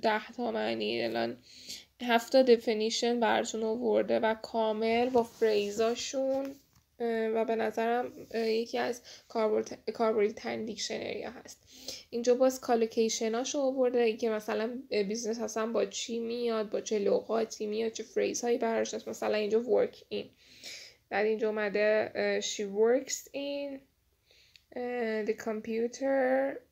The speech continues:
business. مهم. یعنی کار کردن در،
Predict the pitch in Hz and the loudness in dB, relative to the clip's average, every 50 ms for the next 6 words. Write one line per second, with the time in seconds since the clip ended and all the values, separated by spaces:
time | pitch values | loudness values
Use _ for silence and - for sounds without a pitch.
0 | _ 220 202 190 220 196 - - - - - 220 - - - - - _ _ _ | _ 2 4 4 4 4 2 -6 -12 -12 -10 -8 -8 -8 -8 -10 -14 _ _ _
1 | _ _ _ _ 226 220 226 240 240 233 - - _ _ _ _ _ _ _ - | _ _ _ _ -10 -8 -8 -8 -8 -8 -10 -14 _ _ _ _ _ _ _ -20
2 | - - _ _ _ - - 240 226 214 - - 233 233 240 233 220 - 220 214 | -20 -20 _ _ _ -8 -4 -4 -4 -4 -4 -4 -4 -4 -2 -4 -4 -4 -4 -4
3 | 220 220 233 220 220 233 226 220 214 214 233 240 240 247 262 | -4 -4 -4 -2 -4 0 0 0 0 0 0 -2 -4 -4 -6